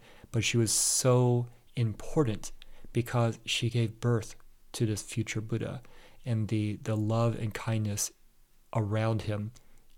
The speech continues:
even though she, he was just with him for a short amount of time, she was obviously pregnant with him for many months. Now, that's not where our story actually ends,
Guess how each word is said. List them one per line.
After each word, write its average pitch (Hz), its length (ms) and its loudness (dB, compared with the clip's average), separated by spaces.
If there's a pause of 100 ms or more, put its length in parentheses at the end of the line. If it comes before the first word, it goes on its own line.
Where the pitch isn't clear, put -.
(400)
even 120 240 4
though 117 160 4
she, - 220 0
he 117 160 -2
was 107 120 0
just - 300 -4
with 113 200 0
him 110 180 0
for 107 240 -6
a 104 120 -4
short 113 280 0
amount 107 240 -2
of - 20 -8
time, 107 280 -4 (260)
she - 160 -4
was 107 180 -4
obviously 110 320 -4
pregnant 117 460 -4
with 107 160 -6
him - 240 -8 (200)
for 110 200 -6
many 110 340 -2
months. 101 440 -8 (600)
Now, 117 300 0 (140)
that's 135 340 2
not 120 160 4
where 110 180 2
our 104 460 -4
story 104 720 -2
actually 104 480 -6
ends, - 340 -8